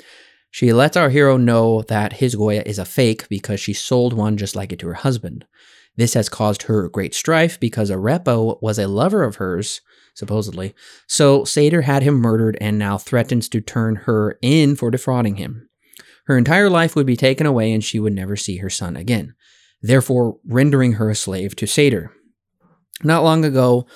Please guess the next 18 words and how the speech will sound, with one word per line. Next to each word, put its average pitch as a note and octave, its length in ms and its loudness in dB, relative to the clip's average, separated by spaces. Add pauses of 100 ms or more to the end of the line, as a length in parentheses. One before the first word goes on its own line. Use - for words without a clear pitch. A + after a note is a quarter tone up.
(260)
on B2 80 4
the A#2 80 2
fourteenth, C3 640 2
in A2+ 120 -2
fact, A#2 420 -2
the A#2 80 -2
day C#3+ 340 4
of D3 160 0
the C3+ 140 4
Opera B2 340 0
terrorist A2+ 420 -2
attack, G#2+ 360 -4
she C3 240 0
was C3+ 200 2
on A#2 160 2
vacation G#2 580 -2 (100)
in G#2 200 -4
Vietnam, G#2+ 640 -2